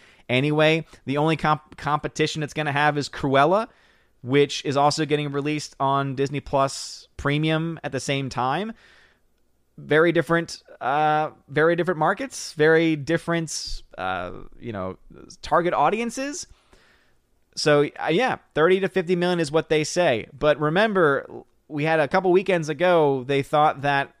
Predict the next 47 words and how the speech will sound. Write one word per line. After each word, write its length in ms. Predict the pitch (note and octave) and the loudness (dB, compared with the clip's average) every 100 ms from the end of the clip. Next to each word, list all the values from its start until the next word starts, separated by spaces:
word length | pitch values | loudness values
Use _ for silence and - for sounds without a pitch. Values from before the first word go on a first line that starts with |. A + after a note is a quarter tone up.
| _ | _
certain 320 | - F3 E3 | 0 0 0
films 380 | E3+ E3+ E3 C#3+ | 0 0 -2 -4
would 120 | D3+ | -4
do 200 | D3 D3+ | -2 0
really 220 | D3+ D3+ | 0 0
well, 300 | D#3 F#3+ E3+ | 2 2 2
and 140 | D3+ C#3+ | 2 -2
they 140 | C#3 | -4
didn't 360 | C3 E3 D#3 B2 | -2 -2 -2 -4
do. 140 | A2+ | -2
They 100 | A#2+ | 0
thought 200 | D3+ C#3+ | 2 0
Spiral, 720 | - E3 F#3+ A3+ A#2+ - - _ _ - | -2 2 4 4 2 -4 -14 _ _ -6
remember, 240 | C#3+ C#3+ | -2 0
they 140 | B2+ F3+ | 2 4
thought 240 | B3 F#3 | 2 0
Spiral 480 | - D3+ A3 G#3 E3 | 0 2 4 2 0
was 120 | C#3+ | -2
gonna 200 | D#3 D3 | -4 -2
make 200 | D3 C#3+ | -2 2
a 60 | B2+ | 2
lot, 400 | C#3+ F#3 - - _ _ _ _ _ - | 4 4 0 -8 _ _ _ _ _ -8
and 160 | D3 D3 | -4 -2
then 100 | D#3 | -2
it 160 | B2 | -2
didn't. 460 | D3 F#3+ G#2+ _ - _ _ _ _ _ _ _ _ | 0 -2 -2 _ -20 _ _ _ _ _ _ _ _
They 120 | B2 | -4
thought 220 | B2+ D3 - | 0 0 0
Spiral 500 | - C#3 G3+ F3+ C#3+ | 0 2 2 2 0
was 140 | C3+ | -2
gonna 200 | C#3 C3+ | -4 -4
make 220 | C#3 D#3 | -2 -2
a 80 | C3+ | 0
heavy, 480 | C3+ C#3+ C#3 C3+ A#2+ | 2 2 0 -2 0
uh, 240 | A#2+ G#2+ | 0 0
a 40 | A#2+ | -2
pretty, 480 | - D#3+ D3+ C#3+ - | -2 -2 -2 -2 -6
a 140 | C3 | -8
pretty 260 | - D#3+ D3 | -6 -8 -4
heavy 240 | D3 C#3+ | -4 -2
amount. 300 | B2 D#3 D3+ - - - | 0 0 0 -6 -20 -6
And 100 | C3 | -4
I 40 | |
think 140 | C#3 E3 | -2 0
it 20 | |
made 260 | C#3+ C#3 - | 2 2 0
half 580 | - - D3 A#3 - | -8 -4 -2 -4 -10